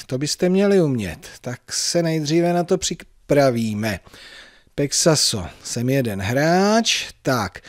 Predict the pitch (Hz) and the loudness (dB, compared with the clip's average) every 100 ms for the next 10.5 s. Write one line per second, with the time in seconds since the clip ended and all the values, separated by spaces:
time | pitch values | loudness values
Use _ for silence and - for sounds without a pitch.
0 | - - - - 175 220 - 131 - - | -20 -14 -4 -2 2 2 2 -4 -4 -2
1 | 175 - 202 208 240 240 - - _ _ | -2 2 4 6 4 2 -10 -20 _ _
2 | _ _ _ 143 147 170 190 185 - 180 | _ _ _ 0 4 6 6 2 4 6
3 | 165 160 208 - - 127 147 190 - 190 | 6 6 4 0 -12 -2 2 2 4 2
4 | 180 170 160 151 139 147 180 _ _ _ | 2 2 2 0 0 0 -2 _ _ _
5 | _ _ _ _ _ _ _ _ _ - | _ _ _ _ _ _ _ _ _ -16
6 | 101 123 139 - 131 95 78 - - - | -4 0 2 2 0 -2 -10 -16 -20 -18
7 | 78 80 123 143 165 196 220 269 - - | -18 -12 -4 0 2 4 4 2 -2 -14
8 | - _ - 139 135 113 120 139 - 185 | -20 _ 0 2 2 0 0 0 2 4
9 | 190 190 190 196 196 185 185 190 220 233 | 4 6 6 6 4 2 2 6 6 4
10 | - 175 147 101 | 4 2 2 0